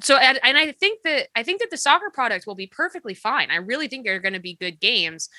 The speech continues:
We saw that in the Challenge Cup. We saw that in the fall series. The depth of the N W S L is massive, and they've had a very long preseason to get ready. So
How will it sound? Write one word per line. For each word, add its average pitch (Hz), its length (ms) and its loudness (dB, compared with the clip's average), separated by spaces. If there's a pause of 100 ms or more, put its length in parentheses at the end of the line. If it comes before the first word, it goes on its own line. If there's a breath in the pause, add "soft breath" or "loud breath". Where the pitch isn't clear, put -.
(240 soft breath)
We 202 80 -10
saw 240 260 4
that 233 160 6
in 196 80 -6
the 190 60 -8
Challenge 156 400 -6
Cup. 180 200 -6
We 175 60 -14
saw 208 200 0
that 196 160 0
in 175 60 -14
the 175 80 -12
fall 143 220 -12
series. 139 460 -16
The 190 80 -6
depth 208 280 4
of 214 80 -2
the 190 120 -4
N 175 80 -2
W 160 240 -6
S 151 160 -6
L 143 320 -4
is 156 160 -12
massive, 160 720 -2
and 214 140 -2
they've 233 100 0
had 240 140 2
a 233 40 -4
very 254 200 -2
long 254 180 -4
preseason 233 460 -10
to 202 60 -8
get 208 140 -4
ready. 247 240 0
So 180 300 -2